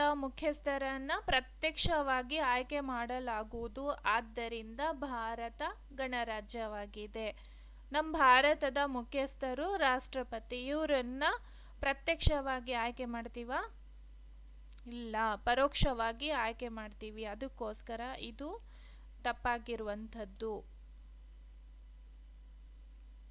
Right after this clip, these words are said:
ನಮ್ಮ ಭಾರತದ ಮುಖ್ಯಸ್ಥರನ್ನ ನಾವು ಪರೋಕ್ಷವಾಗಿ ಆಯ್ಕೆ ಮಾಡ್ತೀವಿ. ಅದಕ್ಕೋಸ್ಕರ ಈ ಒಂದು ಡ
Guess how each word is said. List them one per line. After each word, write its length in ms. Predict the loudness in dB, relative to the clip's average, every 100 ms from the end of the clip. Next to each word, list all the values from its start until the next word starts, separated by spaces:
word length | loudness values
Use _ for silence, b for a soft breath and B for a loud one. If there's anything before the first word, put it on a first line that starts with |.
| -6
ನಮ್ಮ 220 | -4 0 0
ಭಾರತದ 640 | 2 4 4 0 -2 -2
ಮುಖ್ಯಸ್ಥರನ್ನ 920 | -4 -4 -6 -8 -6 -8 -6 -8 -8 -10
ನಾವು 560 | -10 -10 -6 -4 -4 -8 b b b -18 -18 -18 -18 -8
ಪರೋಕ್ಷವಾಗಿ 880 | 0 4 4 2 -2 -2 -2 -4 -4 -4
ಆಯ್ಕೆ 400 | -4 -4 -6 -8
ಮಾಡ್ತೀವಿ. 600 | -8 -10 -10 -10 -8 -8
ಅದಕ್ಕೋಸ್ಕರ 880 | -10 -10 -8 -8 -8 -8 -8 -10 -8 -8 -8
ಈ 200 | -8 -8
ಒಂದು 440 | -8 -8 -8 -10 -8 -8 -12 b b b b -18 -16
ಡ 40 | -8